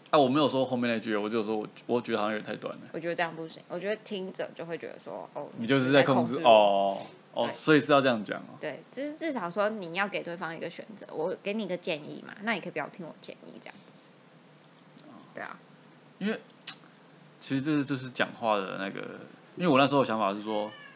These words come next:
Speaker 2: <laughs>
Speaker 1: 我没有强制说你不要穿，
Speaker 2: 嗯。
Speaker 1: 但我也没有后面那一句说你可以不穿，你可以继续穿，就是，
Speaker 2: 哦。
Speaker 1: 这是我的一个心理的状态，就是我没有强迫你，然后选-，你还是有选择，我只是没有把那个选择讲出来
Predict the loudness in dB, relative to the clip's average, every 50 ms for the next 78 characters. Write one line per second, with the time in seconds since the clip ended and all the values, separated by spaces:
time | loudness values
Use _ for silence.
0 | -20 -20 -20 -20 -20 -20 -20 -20 -20 -20 -16 -12 -10 -4 0 2 4 6 8 8
1 | 8 6 6 4 0 0 0 -2 -2 -2 -2 -2 -2 -2 -4 -4 -4 -4 -2 0
2 | 0 0 0 -2 -4 -8 -8 -10 -12 -16 -20 -20 -20 -6 2 4 6 6 6 6
3 | 4 4 2 0 0 0 0 -2 -2 -4 -6 -6 -4 -4 -4 -4 -4 -4 -4 -6
4 | -6 -8 -8 -6 -6 -4 -4 -2 -4 -4 -6 -10 -14 -20 -20 -20 -20 -20 -20 -16
5 | -12 -12 -8 -4 -2 -2 -2 -2 -6 -8 -10 -10 -14 -10 -6 -4 -2 0 2 2
6 | 2 0 -2 -8 -8 -8 -10 -8 -8 -8 -8 -10 -12 -20 -20 -20 -20 -14 -6 -2
7 | 0 4 6 6 8 8 6 6 6 8 8 8 8 6 6 4 4 4 4 4
8 | 2 2 0 0 0 0 0 0 0 0 0 0 0 0 0 0 0 0 0 -2
9 | -4 -10 -20 -20 -20 -20 -20 -8 -2 0 2 4 6 6 6 6 4 2 -2 -2
10 | -2 0 0 0 -2 -4 -8 -10 -14 -20 -20 -16 -8 -4 0 4 6 6 6 6
11 | 4 2 -2 -8 -18 -20 -16 -10 -6 -2 0 0 -2 -2 -6 -12 -16 -12 -8 -4
12 | 0 2 2 2 4 6 4 4 4 2 0 -4 -4 -6 -10 -8 -4 -2 0 0
13 | 0 0 0 0 2 2 4 4 2 2 0 -4 -6 -8 -10 -10 -10 -10 -12 -12
14 | -12 -12 -12